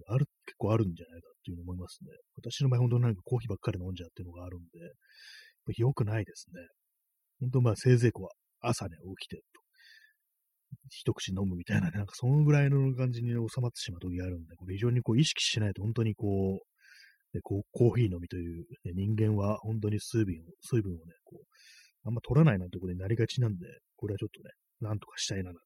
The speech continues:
ていうようなことは思いましたね。ほんで、リマインドされないと忘れちゃいますね。やっぱりこう、なんだかんだ言ってね、コーヒーでこう、なんか、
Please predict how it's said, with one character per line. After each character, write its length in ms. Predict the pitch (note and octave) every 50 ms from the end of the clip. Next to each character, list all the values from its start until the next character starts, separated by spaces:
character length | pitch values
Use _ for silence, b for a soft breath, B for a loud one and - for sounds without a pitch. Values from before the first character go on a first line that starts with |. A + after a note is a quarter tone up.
| _
て 80 | - -
い 40 | -
う 40 |
よ 40 | -
う 0 |
な 20 | _ _ _ b b b b b b b
こ 80 | _ -
と 100 | - G#2+
は 60 | -
思 200 | E2 F2 F#2 F#2
い 40 | F2+
ま 100 | F2+ -
し 120 | - -
た 200 | - _ _ _
ね。 60 | - _ _ _ _ _ _ _ _ _ _ _ _ _ _ _ _ _ _ _ _ _ _ _ _ _ _ - B2 G#2 -
ほ 80 | A2+
ん 20 | G#2+
で、 60 | G#2
リ 140 | G2+ A#2 C3
マ 160 | C#3+ D3+ E3+
イ 40 | F3+
ン 40 | F3
ド 120 | D#3+ D#3+
さ 140 | - - C#3
れ 60 | C#3
な 80 | C3 C3+
い 40 | -
と 80 | F2+
忘 80 | F2 - - -
れ 80 | D3
ち 100 | C#3+ -
ゃ 40 | D#3+
い 40 | D3+
ま 100 | D3 D3
す 140 | - - -
ね。 80 | E3+
や 60 | E3+ F3
っ 40 | _ _
ぱ 80 | -
り 60 | - _ _
こ 260 | - - - - -
う、 560 | _ _ _ _ - - - - - - -
な 80 | A2 A#2+
ん 60 | D3
だ 100 | C#3 D3+
か 120 | - D#3 D#3+
ん 40 |
だ 60 | D3 F#2+
言 60 | E2+
っ 20 |
て 120 | - F2+ F2
ね、 60 | F2
コ 140 | - - G#2+
ー 40 | G2
ヒ 80 | A#2
ー 40 | G#2+
で 80 | - - -
こ 220 | _ - E2 D2 -
う、 720 | - - _ _ _ _ _ _ _ _ _ _ _ - -
な 40 |
ん 20 | F2
か、 80 | E2+